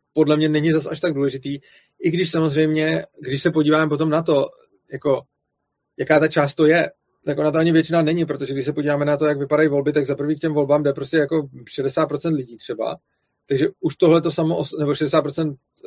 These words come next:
jako oprávněných voličů, jenže pak tady máme třeba obrovskou skupinu, která nemá volební právo,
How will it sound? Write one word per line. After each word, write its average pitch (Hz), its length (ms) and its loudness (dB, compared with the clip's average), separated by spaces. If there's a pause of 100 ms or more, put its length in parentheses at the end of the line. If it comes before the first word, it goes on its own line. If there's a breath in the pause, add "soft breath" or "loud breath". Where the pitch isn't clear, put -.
(180)
jako 127 400 -2
oprávněných 147 540 -2
voličů, 127 460 -4
jenže 147 220 -4 (200)
pak 143 140 -4
tady 156 140 -2
máme 151 180 -2
třeba 151 160 -2
obrovskou 156 420 -2
skupinu, 143 380 -6
která 143 300 -2
nemá 143 240 -2
volební 139 300 -2
právo, 123 380 -2